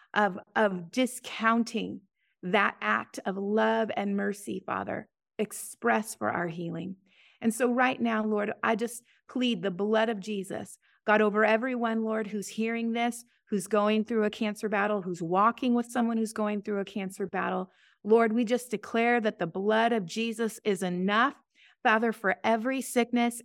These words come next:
every disease, every infirmity in the name of Jesus. Father God, I thank you, Lord, that you have made these men and women more than conquerors,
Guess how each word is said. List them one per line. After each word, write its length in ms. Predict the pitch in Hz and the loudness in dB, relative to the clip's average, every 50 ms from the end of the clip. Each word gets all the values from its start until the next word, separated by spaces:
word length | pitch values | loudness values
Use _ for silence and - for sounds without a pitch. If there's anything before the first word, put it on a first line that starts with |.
| _ | _
every 320 | - 214 214 214 240 247 240 | 2 2 2 4 2 0 2
disease, 560 | 208 226 214 185 214 214 208 214 214 208 - - _ _ | 2 2 0 2 -2 -2 0 -2 -2 -4 -6 -16 _ _
every 480 | 214 208 208 202 214 233 233 240 240 - | 0 0 0 0 -2 -2 -2 -2 -2 -2
infirmity 720 | 208 214 208 202 - - 202 196 196 190 180 185 185 208 - | -2 -2 -2 -2 -4 -4 -2 -2 -2 -2 -2 -4 -6 -6 -4
in 160 | 180 185 190 | -2 -2 -2
the 100 | 180 180 | -2 -2
name 320 | 180 180 175 175 175 175 | -4 -6 -6 -4 -4 -4
of 100 | 175 165 | -6 -6
Jesus. 600 | 165 - - - 170 - - - 208 190 - - _ _ _ _ _ _ | -8 -8 -10 -10 -8 -8 -8 -10 -10 -10 -16 -20 _ _ _ _ _ _
Father 220 | 233 220 220 226 220 | 4 4 4 4 4
God, 200 | 214 220 220 220 | 4 4 6 6
I 120 | 214 214 | 4 2
thank 420 | 214 - _ 233 226 220 220 220 | 2 -2 _ 0 0 0 0 -2
you, 100 | - 220 | -4 -4
Lord, 320 | 202 196 190 185 185 175 - _ _ _ _ - | -2 0 0 0 -2 -2 -6 _ _ _ _ -2
that 120 | 196 - | -2 0
you 180 | 202 214 220 214 | 2 2 4 2
have 100 | 196 190 | 4 4
made 340 | 208 220 226 233 247 226 | 4 6 6 4 2 0
these 220 | 196 240 220 220 220 | -2 -8 -6 -2 0
men 200 | 214 214 208 208 | 0 0 0 0
and 120 | 202 202 | -2 -2
women 360 | 196 196 196 190 185 180 185 - _ _ _ _ | -2 -2 -2 -4 -4 -6 -8 -10 _ _ _ _
more 300 | 185 196 214 220 233 226 | 2 4 6 6 4 4
than 180 | 220 226 214 | 4 2 0
conquerors, 640 | 185 - - 202 190 185 - 196 180 175 185 196 - | 0 0 0 0 0 0 0 -2 0 0 0 0 -4